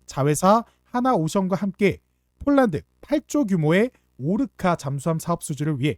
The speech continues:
협력을 하고 있고 미국 필라델피아 조선소를 인수하여 미국 해군의 군수 지원함 엠알오 사업을 수주하는 모습도 보여줬습니다.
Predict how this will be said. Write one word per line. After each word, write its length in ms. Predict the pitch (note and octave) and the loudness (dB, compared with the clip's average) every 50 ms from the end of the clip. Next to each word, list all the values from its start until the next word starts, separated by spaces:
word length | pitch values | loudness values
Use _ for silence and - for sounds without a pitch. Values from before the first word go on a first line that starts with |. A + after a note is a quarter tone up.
| - _ | -6 _
협력을 360 | - E3 F3 F3 F3+ E3 F#3 | -6 -4 -2 0 0 0 0
하고 140 | F#3 F3+ D3 | 0 0 -2
있고 320 | G2+ - - F3+ B2 - - _ _ _ _ _ _ _ _ _ _ | -4 -2 0 0 0 0 -4 _ _ _ _ _ _ _ _ _ _
미국 420 | - F3 G#3 G3+ B3+ B3 G3 - - | -2 0 2 2 2 2 0 -4 -4
필라델피아 800 | - D4+ D4 D4 D4 D4 C4+ B3 A3 - - G3 F#3+ F#3 F#3+ - _ _ _ | -2 0 4 6 6 6 6 4 0 0 2 2 2 2 2 -2 _ _ _
조선소를 600 | - - D3 D#3 C4+ C#4+ C4+ C4+ C4+ B3+ B3 A3+ | -8 -6 -4 -2 0 0 0 0 0 0 0 0
인수하여 600 | E3 D#3+ E3+ - - G3+ D#3 F3 F#3 G3 F3+ - - _ _ _ _ _ _ _ | 0 -2 -2 -2 -2 -2 0 2 2 2 2 0 -4 _ _ _ _ _ _ _
미국 360 | D3 E3 F3 C4 A#3 - - | -6 -4 -4 -4 -4 -2 -2
해군의 420 | A3+ G#3 E3+ F#3+ F#3 G#3+ B3 C4+ C4+ - _ _ _ _ _ | -2 -2 0 0 0 0 0 -2 -4 -6 _ _ _ _ _
군수 340 | - F#3 A#3 A3+ - D4+ A3+ | -2 -2 -2 0 -2 -2 -2
지원함 380 | - - F3 D#3+ D#3 D3 - - _ _ _ _ _ _ | -2 0 0 0 0 0 -4 -6 _ _ _ _ _ _
엠알오 460 | A#2+ D3 F#3+ B3 C4+ C4 C4 C4 C4 | -6 -2 0 0 2 2 0 0 -2
사업을 520 | - - G#3 G3 F#3+ F3 G#3 B3+ C#4+ C4 A3+ | -2 -2 0 0 0 2 2 0 -2 -2 -6
수주하는 400 | - - A3 - B3+ A#3+ A#3 G3+ | -10 -8 -2 0 0 2 2 0
모습도 320 | C#3 B2 - - - D3 | 0 -2 -4 -6 -8 -4
보여줬습니다. 600 | - C3 D3 C3+ C#3+ - - A#2+ G2+ E2+ E2 - | -2 -2 -2 -4 -4 -8 -8 -10 -12 -12 -14 -18